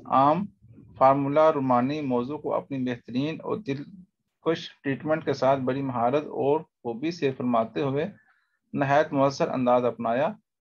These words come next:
फिल्म के स्क्रिप्ट राइटर अजीज मिलिट्री ने अपने एक नावल से इस कहानी को फिल्म के लिए बहुत आला अंदाज में लिखी।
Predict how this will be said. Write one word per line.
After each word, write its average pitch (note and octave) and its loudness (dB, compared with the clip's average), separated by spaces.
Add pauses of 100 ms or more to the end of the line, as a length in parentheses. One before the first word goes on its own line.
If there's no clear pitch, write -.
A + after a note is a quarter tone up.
(300)
फिल्म F3 -2
के D#3+ -4
स्क्रिप्ट D3+ -6
राइटर D3 0
अजीज C3+ -2
मिलिट्री C3 -4
ने D3 -2
अपने D#3 -4
एक C#3+ -2
नावल B2 2
से C3 -6 (420)
इस D3 -8
कहानी D3+ 0
को D#3+ -4
फिल्म D#3 -4
के D#3 -6
लिए D3 -4
बहुत D3 -2
आला C#3+ 2
अंदाज B2+ 4
में C3 -2
लिखी। A#2 -8